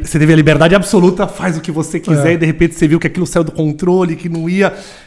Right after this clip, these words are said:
Speaker 1: e aí você falou, "Agora eu vou fazer o que eles querem."
Speaker 2: Eu queria, é,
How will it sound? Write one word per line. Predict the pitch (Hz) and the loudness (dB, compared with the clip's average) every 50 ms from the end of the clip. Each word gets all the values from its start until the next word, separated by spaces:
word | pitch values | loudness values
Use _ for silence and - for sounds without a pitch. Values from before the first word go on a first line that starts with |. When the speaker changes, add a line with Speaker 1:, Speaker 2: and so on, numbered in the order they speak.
| _ - | _ -4
Speaker 1:
e | 160 156 | 0 2
aí | 160 156 | 2 2
você | 151 - 160 | 0 -2 -2
falou, | - 160 151 151 151 151 - | -2 0 0 0 -2 -4 -2
"Agora | - 147 143 127 120 143 151 160 156 156 156 - | 0 0 0 2 2 4 4 6 4 4 2 2
eu | 147 139 | 0 2
vou | 135 147 | 2 0
fazer | - - 147 135 127 139 | 2 2 0 0 0 -2
o | 139 | -4
que | 139 - | -4 -6
eles | 143 151 165 - - | -6 -6 -6 -8 -8
querem." | - 135 110 101 95 98 - - - - | -10 -10 -10 -10 -12 -14 -16 -18 -12 -10
Speaker 2:
Eu | 339 - | -10 -8
queria, | - - 285 277 311 320 320 294 294 277 269 233 220 | -4 -2 0 2 2 2 2 2 2 0 0 -2 -6
é, | 262 262 | -10 -12